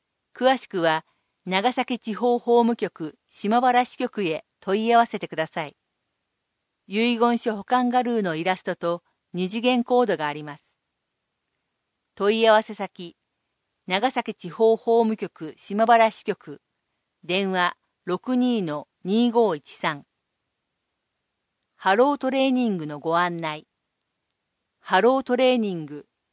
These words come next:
離職者訓練、求職者支援訓練は、仕事を探している人を対象とした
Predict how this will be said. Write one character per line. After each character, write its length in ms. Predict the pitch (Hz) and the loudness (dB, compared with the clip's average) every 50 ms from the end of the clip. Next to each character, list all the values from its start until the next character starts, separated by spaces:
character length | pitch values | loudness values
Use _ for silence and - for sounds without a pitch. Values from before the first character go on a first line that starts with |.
| _ _ _ _ _ _ _ _ - | _ _ _ _ _ _ _ _ -10
離 120 | 175 175 | -10 -4
職 180 | - 247 233 - | -4 -4 -4 -2
者 180 | - 262 226 | 0 0 0
訓 320 | - - 240 233 220 208 175 | 0 0 -2 0 0 -2 -2
練、 300 | 165 151 147 143 - _ _ _ _ | -4 -6 -6 -10 -14 _ _ _ _
求 240 | - - 240 247 233 | -10 -6 -6 -6 -4
職 220 | - 269 240 - | -6 -8 -8 -4
者 140 | - 269 247 | -4 -4 -4
支 200 | - - - 240 | -2 -2 -2 0
援 180 | 240 240 233 | 0 0 0
訓 260 | 233 - 254 247 233 220 | -2 -2 0 0 2 2
練 220 | 196 175 160 156 | 2 0 0 -2
は、 240 | 156 156 156 151 - _ _ _ _ _ _ _ | -4 -4 -4 -6 -8 _ _ _ _ _ _ _
仕 200 | _ - - 185 | _ -20 -8 0
事 260 | 175 233 240 - 262 254 | 2 2 2 2 2 0
を 80 | 247 | 0
探 300 | 240 - 214 208 233 233 | 0 0 0 2 2 0
し 100 | - - | 0 -4
て 180 | - 240 233 233 | -4 -4 -2 -2
い 40 | 226 | -4
る 100 | 233 220 | -6 -6
人 220 | - - 247 226 | -4 0 2 2
を 80 | 208 - | 2 0
対 260 | - 190 196 202 196 | -2 -4 -4 -4 -4
象 200 | - 208 190 190 | -4 -6 -6 -6
と 140 | - 190 180 | -6 -10 -10
し 80 | - | -8
た 260 | - - 175 175 180 | -4 -4 -4 -4 -4